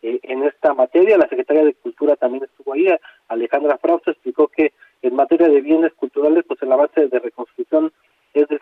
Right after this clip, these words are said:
cincuenta punto cuatro por ciento y que se espera que en dos mil veintitrés, pues, se tenga ya restaurado el noventa y nueve por ciento. Explicó que esas acciones incluyen al Palacio de Bellas Artes y a la Catedral, eh, Metropolitana. Y también, pues, lo que llamó la atención fue la respuesta que el presidente dio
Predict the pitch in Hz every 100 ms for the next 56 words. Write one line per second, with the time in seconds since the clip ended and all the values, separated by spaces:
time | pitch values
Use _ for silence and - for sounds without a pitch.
0 | - 135 - 160 160 - 320 - - -
1 | 320 - 139 - 208 220 - - - -
2 | 175 175 - _ _ - 135 143 - -
3 | 175 - - 339 339 - - - 165 165
4 | 156 160 156 - 131 143 151 160 - _
5 | - 120 123 120 120 127 139 151 - 120
6 | - 165 - 214 - _ - - - -
7 | - - - - 135 - - - 269 -
8 | 226 170 156 _ _ _ 123 127 139 151
9 | 160 156 139 127 123 - 175 - 180 -
10 | 123 117 120 - 120 131 147 147 _ _
11 | - 117 120 - 127 131 151 147 160 -
12 | 240 240 240 359 381 453 - _ _ -
13 | 143 147 131 143 151 175 165 147 - 165
14 | - 165 156 139 127 - 151 151 - -
15 | 370 - - - 123 131